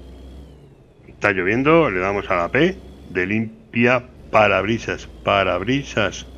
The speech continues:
pa, P. Anda, vamos a exceso de velocidad. Bueno, no creo que venga por aquí la policía, ¿no?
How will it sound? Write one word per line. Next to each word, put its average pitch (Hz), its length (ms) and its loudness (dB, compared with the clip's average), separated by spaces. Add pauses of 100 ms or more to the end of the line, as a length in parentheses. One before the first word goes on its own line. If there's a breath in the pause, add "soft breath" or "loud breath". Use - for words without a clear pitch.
(160)
pa, 104 220 0 (240)
P. 104 240 -2 (1800)
Anda, 82 540 -2
vamos 95 320 -4
a - 40 -18
exceso - 260 -8
de 92 60 -2
velocidad. 85 500 -4 (3250)
Bueno, 80 200 -6
no 92 140 -2
creo 95 160 -2
que 90 80 0
venga 85 240 -4
por 85 160 -2
aquí 85 300 -4
la 80 160 -6
policía, 90 480 -4
¿no? 156 160 -2